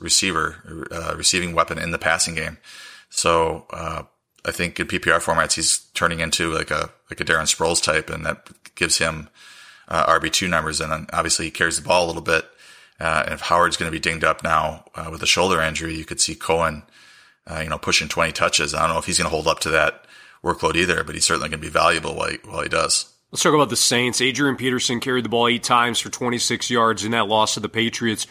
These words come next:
Speaker 2: Mark Ingram rushed eight times for fifty-two yards. He also caught four or five targets for twenty-four yards. Should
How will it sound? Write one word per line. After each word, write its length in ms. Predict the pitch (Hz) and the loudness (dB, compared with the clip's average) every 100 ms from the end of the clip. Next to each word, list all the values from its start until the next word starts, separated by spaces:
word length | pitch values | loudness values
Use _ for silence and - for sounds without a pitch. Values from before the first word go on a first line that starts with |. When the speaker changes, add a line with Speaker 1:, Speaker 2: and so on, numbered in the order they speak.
| - - | -14 -2
Speaker 2:
Mark 240 | 120 127 131 | 2 2 2
Ingram 400 | 131 117 110 104 | 2 2 0 4
rushed 340 | 113 113 - - | 4 2 -2 -4
eight 220 | 135 143 | -2 -2
times 400 | - 123 117 113 | 0 2 2 0
for 160 | - - | -6 -6
fifty-two 460 | - 104 117 - | -8 -4 -6 -2
yards. 320 | 113 113 110 101 | 2 2 2 2
He 80 | |
also 240 | 107 110 117 | 0 0 -4
caught 280 | 123 107 - - - | 0 0 0 -18 -20
four 240 | - 143 127 | -4 2 2
or 40 | |
five 300 | - 120 110 | 4 4 4
targets 380 | - 113 110 107 | 2 2 2 -2
for 120 | - | -6
twenty-four 520 | - 117 107 - 104 | -8 -4 -4 -2 -2
yards. 280 | 107 104 104 - - - | 2 2 0 -10 -20 -4
Should 220 | - | 0